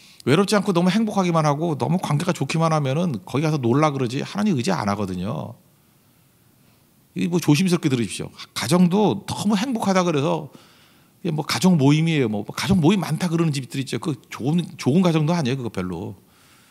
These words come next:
화목하다 못해 가정이 우상화돼 버리는 거야. 거기서 소모되는 일들이 너무 많아요. 그 적당히 해야 된대. 그 말이 나와요. "적당히 좀 해라. 어, 적당히 좀." 뭐 대단한 집안이라고, 그죠?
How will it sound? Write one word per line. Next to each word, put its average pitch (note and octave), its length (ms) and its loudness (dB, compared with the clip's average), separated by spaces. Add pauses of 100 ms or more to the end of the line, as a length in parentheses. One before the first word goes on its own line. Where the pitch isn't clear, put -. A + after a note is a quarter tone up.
(180)
화목하다 A3 720 2
못해 D#3+ 400 0
가정이 D3+ 340 -2
우상화돼 B2+ 440 0
버리는 F2+ 300 -8
거야. F#2 200 -16 (200)
거기서 F#3+ 280 0
소모되는 G#3+ 500 0
일들이 C#3+ 260 -2
너무 A2 160 -2
많아요. G2+ 280 -10 (640)
그 C3+ 180 -4
적당히 C#3+ 420 -2
해야 B2+ 120 0
된대. F2+ 260 -8 (540)
그 - 100 -4
말이 D3+ 180 2
나와요. A2+ 420 0
"적당히 C3 380 -4
좀 B2+ 140 -6
해라. G#2+ 380 -6
어, G2+ 160 -12
적당히 G2+ 440 -6
좀." F2 160 -12 (1000)
뭐 B2 180 -8
대단한 F#3+ 340 2
집안이라고, B2+ 640 0
그죠? A#2+ 240 -10